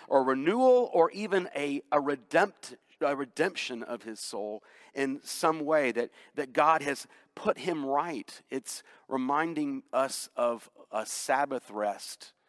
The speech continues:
not simply just the cessation of war, but a true Sabbath, a, a real peace, the, the shalom of God that God promises us. David says that in the Lord as my provider, he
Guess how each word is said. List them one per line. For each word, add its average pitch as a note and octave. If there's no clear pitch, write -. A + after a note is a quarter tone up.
not D3+
simply C3+
just B2
the C3
cessation C3
of G#2+
war, B2+
but G#2
a C3
true F#3+
Sabbath, G#2
a, A2+
a C3+
real C#3+
peace, -
the, A2+
the C3+
shalom D#3
of C3
God A#2+
that G#2
God A2+
promises A2
us. G2
David B2
says A#2
that A2+
in E3
the F3+
Lord D#3+
as A2+
my A#2
provider, A2+
he A2